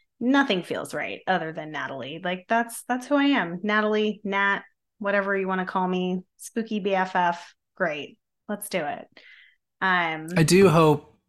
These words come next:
Speaker 2: I do hope Wicked Witch of the West Coast makes its comeback at some point.
Speaker 1: <laughs>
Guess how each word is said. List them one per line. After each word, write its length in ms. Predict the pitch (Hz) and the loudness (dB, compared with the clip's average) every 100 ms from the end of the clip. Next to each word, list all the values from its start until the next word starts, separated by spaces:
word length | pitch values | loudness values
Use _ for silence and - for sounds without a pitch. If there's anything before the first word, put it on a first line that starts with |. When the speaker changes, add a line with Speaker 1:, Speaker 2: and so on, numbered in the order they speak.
| - | -6
Speaker 2:
I 80 | 151 | 0
do 160 | 175 165 | 4 6
hope 400 | 170 143 - - - | 6 4 -2 -20 -6
Wicked 260 | 135 131 117 | -4 -2 -2
Witch 240 | 113 - | -2 -2
of 60 | 110 | -2
the 80 | |
West 260 | 101 98 - | -2 -4 -4
Coast 320 | - 95 - | -2 -2 0
makes 320 | 120 98 - | 0 0 -2
its 400 | 92 - - - - _ - - | -2 0 0 0 -6 _ -20 -6
comeback 400 | - 113 101 92 | 0 2 2 0
at 100 | 98 | -2
some 180 | - 82 | -2 0
point. 240 | 254 247 247 | 0 2 0
Speaker 1:
<laughs> 100 | 226 | 0